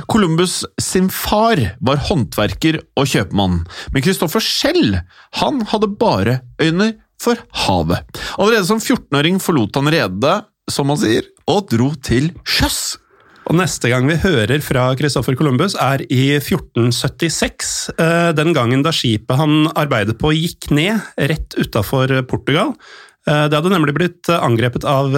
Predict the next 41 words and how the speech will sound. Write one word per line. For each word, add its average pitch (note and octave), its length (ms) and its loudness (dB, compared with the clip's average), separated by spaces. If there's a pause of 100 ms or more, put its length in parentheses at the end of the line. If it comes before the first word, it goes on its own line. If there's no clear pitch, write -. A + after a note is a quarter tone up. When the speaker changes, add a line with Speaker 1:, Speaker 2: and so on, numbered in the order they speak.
(100)
Speaker 2:
pirater E3+ 680 0
som F3 340 2 (140)
stjal D#3 580 0 (100)
lasten C#3 320 0
deres D#3+ 320 0
og F#3+ 220 2
sendte C3 420 -2
skuta A2 420 0
til A2+ 340 0
bunns. G2+ 420 -4
Speaker 1:
Ja, E3+ 220 0 (340)
Columbus E3 560 2
var G#2 400 2 (280)
heldig D#3 420 2 (100)
i, A#2 160 2 (160)
eh, C#3+ 240 2
uhellet D#3+ 400 2
og G3 120 -2
fikk A#3+ 120 0
tak E3+ 220 0
i - 20 2
en A3 80 0
stor D#3 400 0
bit G#2 240 0
med D3 100 0
treverk D3+ 480 0
som F#3+ 220 0
fløt - 580 -2
på - 140 0
vannet. G#2+ 380 0 (300)
Og D3 120 0
ved F3+ 80 4
å G3+ 80 -2
klatre A3 460 -2
opp - 80 -6
på C4 80 2
denne D#3+ 260 4 (220)
holdt B2+ 260 -2
han D#3 160 0
seg G#3+ 180 0
da A2+ 140 2